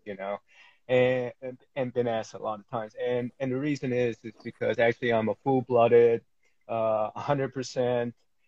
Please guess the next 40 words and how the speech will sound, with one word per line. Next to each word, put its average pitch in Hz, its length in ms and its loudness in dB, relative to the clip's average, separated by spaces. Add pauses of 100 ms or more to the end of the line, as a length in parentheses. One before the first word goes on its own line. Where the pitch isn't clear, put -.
(160)
uh, 107 220 -4
pedigree, 123 720 -2
uh, 110 420 -2
Korean. 131 560 -2 (760)
Uh, 110 500 0
I 120 120 -2
was 123 160 -2
<laughs> - 80 -20
born 147 340 0
in, 131 300 -4 (120)
but 120 140 0
I 117 120 2
was 117 100 -2
born 127 240 -4
in 117 120 -6
New 117 60 -6
York. 123 500 -4 (360)
Uh, 110 680 -2
my 113 200 -6 (100)
fa-, 127 200 2
my, 120 140 -4 (100)
both 131 220 2
my 113 140 -8
parents 123 600 -6
are, 107 280 -6 (160)
were, 110 260 -12
uh, 107 240 4
were 139 180 -4
full-blooded, 110 600 -4
uh, 101 220 -2 (160)
um, 104 420 -2 (140)
you 123 100 -4
know, 104 160 -10
Koreans. 113 560 -6 (400)
Uh, 113 160 6
my 117 140 2
father 143 640 8
was 120 360 -2
a 120 400 -12
member 135 600 -6